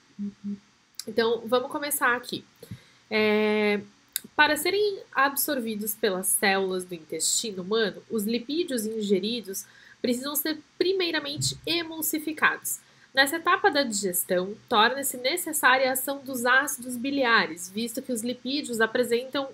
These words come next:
Speaker 2: uma natureza apolar e são insolúveis em água. Esses ácidos atuam no processo de modo a Então, a, o que que a gente tem, né? A gente tem um problema no processo digestivo,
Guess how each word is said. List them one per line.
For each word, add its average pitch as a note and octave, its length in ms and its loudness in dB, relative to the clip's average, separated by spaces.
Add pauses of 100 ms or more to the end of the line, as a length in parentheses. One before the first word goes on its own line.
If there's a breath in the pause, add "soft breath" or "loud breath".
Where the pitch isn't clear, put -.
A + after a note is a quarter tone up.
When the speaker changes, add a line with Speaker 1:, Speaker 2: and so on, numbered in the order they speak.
Speaker 2:
uma A3+ 160 -4
natureza A3 600 2 (140)
apolar A3+ 920 6
e B3 60 -6
são C#4 260 -6
insolúveis C4+ 760 -4
em D#4 140 -6
água. F3 320 2 (580 loud breath)
Esses C#4 300 0
ácidos D4 460 6
atuam C4+ 340 0
no C#4+ 80 -6
processo B3+ 800 0 (340)
de G#3 460 -6
modo C4 580 0
a G3+ 240 6 (880)
Então, B3+ 480 2
a, A#3+ 340 8
o G#3 80 -4
que D4 140 -4
que D#4+ 80 -4
a D4+ 40 -2
gente C#4+ 300 -4
tem, G3+ 300 2
né? G3+ 80 2
A A3 100 4
gente A#3 220 -4
tem C4+ 160 -6
um D4 100 -10
problema B3 720 2 (100)
no B3 160 0
processo A3+ 500 0
digestivo, B3 720 -4